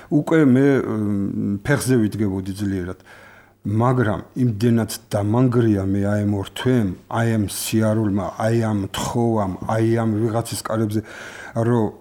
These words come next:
ისე ამოვარდი მე, აა, კალაპოტიდან, მე ვიძახი სულიერების თვალსაზრისით, რომ, მ, ყოველ კვირა თუ დავდიოდი წირვაზე და,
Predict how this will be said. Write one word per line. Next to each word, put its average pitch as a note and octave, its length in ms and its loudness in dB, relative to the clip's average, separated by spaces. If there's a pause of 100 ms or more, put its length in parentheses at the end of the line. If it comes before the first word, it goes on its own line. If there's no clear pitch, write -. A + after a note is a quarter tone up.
(360)
ისე B2+ 260 -2
ამოვარდი A2 680 2
მე, G2 180 0 (360)
აა, F#2 600 -4 (460)
კალაპოტიდან, A2 920 0 (420)
მე G#2 160 0
ვიძახი G#2 440 0 (320)
სულიერების G#2 680 -2
თვალსაზრისით, A2 840 -6
რომ, G2 200 -4 (500)
მ, G2+ 240 -4 (500)
ყოველ A#2 400 -2
კვირა A2 280 -2
თუ - 140 -8
დავდიოდი G#2 640 -2
წირვაზე G#2+ 580 -4
და, F#2+ 200 -4